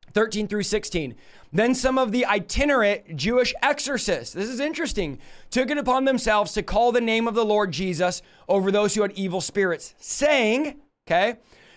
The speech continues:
"We exorcise you by the Jesus whom Paul preaches." Also, there were seven sons of Sceva, a Jewish chief priest, who did so, and the evil spirit answered and said,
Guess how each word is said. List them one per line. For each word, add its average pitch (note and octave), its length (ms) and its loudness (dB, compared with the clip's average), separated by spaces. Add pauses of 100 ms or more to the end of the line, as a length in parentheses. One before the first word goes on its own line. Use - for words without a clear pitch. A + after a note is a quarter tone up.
"We A3+ 300 0
exorcise B3+ 800 0
you A3 160 2
by G#3 160 4
the G3 100 2
Jesus G3+ 640 0 (280)
whom A#3+ 260 2
Paul D4 580 4
preaches." E3 640 -2 (320)
Also, A#3+ 580 2 (280)
there G#3 120 4
were G3 120 2
seven G#3+ 340 0
sons G#3 240 0
of F#3+ 80 0
Sceva, G#3+ 500 -2
a F#3 60 0
Jewish F#3 400 0
chief F#3 240 -4
priest, G#3 380 -2
who A3+ 100 0
did A3 240 0
so, F3+ 360 2 (260)
and G3 180 2
the G3+ 80 -4 (100)
evil D#4 280 4
spirit E4 440 0
answered F4 480 2
and B3+ 140 2
said, D#3 380 0